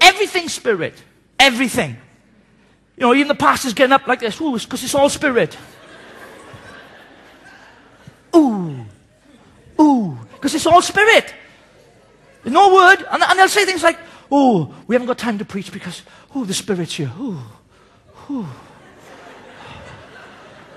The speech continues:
ooh. And there's bodies everywhere. No, I'm not, I'm not against it. I'm, I'm just illustrating it to you now.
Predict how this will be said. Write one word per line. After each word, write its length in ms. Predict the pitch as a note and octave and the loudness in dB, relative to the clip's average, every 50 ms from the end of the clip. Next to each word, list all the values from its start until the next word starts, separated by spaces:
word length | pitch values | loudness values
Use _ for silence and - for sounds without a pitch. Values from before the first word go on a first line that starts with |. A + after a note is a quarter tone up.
| - - | -20 -18
ooh. 180 | A#3+ A3+ G3 D3+ B2 - - - - - - - - _ _ _ _ - _ _ _ _ _ _ _ _ _ _ - - - - - - - _ _ _ _ _ C#5 _ _ _ _ - - _ _ _ _ _ _ _ _ _ _ _ _ - | -16 -14 -14 -14 -16 -18 -20 -20 -20 -20 -20 -20 -20 _ _ _ _ -20 _ _ _ _ _ _ _ _ _ _ -20 -20 -20 -20 -20 -20 -20 _ _ _ _ _ _ _ _ _ _ -20 -20 _ _ _ _ _ _ _ _ _ _ _ _ -8
And 100 | - G#3 | -6 -2
there's 120 | C4 C4+ F#3 | -2 -2 2
bodies 440 | - C4 C4+ D#4+ F4 F4+ F4+ C#4+ D#4+ | 4 6 6 6 6 4 2 2 2
everywhere. 380 | D#4+ D#4+ - E4 E4 E4 D4 | 0 0 0 0 0 0 2
No, 80 | D#4 F4+ | 4 4
I'm 120 | F#4+ G4 | 2 4
not, 240 | G#4 A4 G#4+ G#4 - | 2 -2 -2 0 -2
I'm 80 | G4+ G#4 | -2 0
not 180 | G#4+ A#4+ A#4 | 0 -2 -2
against 480 | D4+ - D#4+ D4 F4 G4 - - - - | 0 0 0 -2 0 -2 -6 -8 -6 -4
it. 220 | C3+ E3 - - | -4 -6 -4 -4
I'm, 160 | - D#4+ D#4+ - | -4 -6 -4 -2
I'm 160 | - D#4+ D#4+ | -4 -4 -2
just 160 | D#4 - - | -4 -6 -4
illustrating 580 | D4+ D4+ F#4 G#4+ - - - D#4+ C4 - B3+ B3 | -2 -2 -2 -2 -4 -4 -6 -6 -6 -6 -8 -12
it 140 | D#4+ - - | -10 -8 -6
to 140 | F#4+ F#4+ | -4 -2
you 160 | E4+ F#4+ G4+ G4 | -2 -2 -2 -2
now. 280 | F#4+ F4+ E4+ A#3+ D#3+ | -2 -2 -2 -4 -6